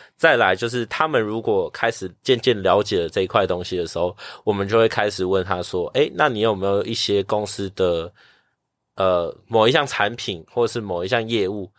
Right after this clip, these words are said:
它很适合放到 Web三去做一些，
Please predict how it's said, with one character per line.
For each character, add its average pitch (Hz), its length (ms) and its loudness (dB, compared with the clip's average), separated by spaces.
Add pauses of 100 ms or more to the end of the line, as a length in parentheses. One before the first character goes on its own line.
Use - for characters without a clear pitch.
(200)
它 160 160 -2
很 110 160 -2
适 131 200 -2
合 87 300 0 (300)
放 120 260 0
到 110 160 4
Web 107 220 2
三 90 260 -4
去 98 220 -10
做 95 280 -4
一 92 80 -6
些， 87 480 -4